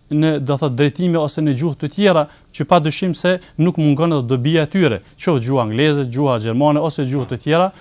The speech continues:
pra duhet jemi të vëmendshëm të investojmë edhe në gjuhën arabe, nga se na lidh edhe nga e përditshme e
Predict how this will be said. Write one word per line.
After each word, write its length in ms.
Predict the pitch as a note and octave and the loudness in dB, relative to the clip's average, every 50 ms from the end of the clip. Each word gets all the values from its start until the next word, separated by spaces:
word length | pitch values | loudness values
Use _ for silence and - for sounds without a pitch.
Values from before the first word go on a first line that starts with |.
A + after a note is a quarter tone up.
| - - - | -20 -6 -2
pra 100 | D3+ C#3+ | -2 -2
duhet 300 | B2 B2+ F3 F#3 - - | 0 -2 -4 -4 -4 -4
jemi 180 | F#3 F#3 D#3 | -4 -2 -4
të 140 | - - C3+ B2 | -4 -4 -4 -2
vëmendshëm 460 | C3 C#3 D#3+ F3 E3 - - E3 C#3+ | 0 0 0 0 -2 -2 -4 -6 -2
të 120 | - F3 D#3+ | 0 0 0
investojmë 640 | D3 C3+ C3+ A#2+ - - F3 F#3+ G3+ G3 F#3+ - - - - - _ - E3 | 2 0 -2 -4 -2 -2 0 0 0 -2 -6 -10 -18 -20 -20 -10 _ 0 2
edhe 160 | E3+ D#3+ F#3 F3 D3+ | 2 2 2 2 2
në 140 | D3 C#3+ C3 | 2 2 2
gjuhën 300 | A#2+ D#3 F3 D3+ C#3+ - - B2+ | 0 0 0 0 -2 -2 -2 0
arabe, 400 | B2+ C3+ C#3+ D3 D#3+ F#3 G#3 G#3+ - - - - - | 2 2 2 2 2 0 -2 -2 -6 -14 -14 -6 -6
nga 180 | B2 A2+ D#3 D3+ - | 0 0 0 0 2
se 100 | - D3 | 0 0
na 140 | D3+ D3+ D3+ | 0 2 2
lidh 240 | E3+ D#3+ C3+ A2+ - - | 2 2 0 0 -2 0
edhe 220 | C3+ D3 E3 F3+ D#3 | 0 2 2 2 2
nga 140 | F3+ F3 D#3+ | 0 0 0
e 40 | - | -2
përditshme 500 | - D#3+ D3 E3+ E3 - F3 E3 E3 | -4 -4 -2 -4 -4 -4 -6 -6 -6
e 0 | D#3 | -6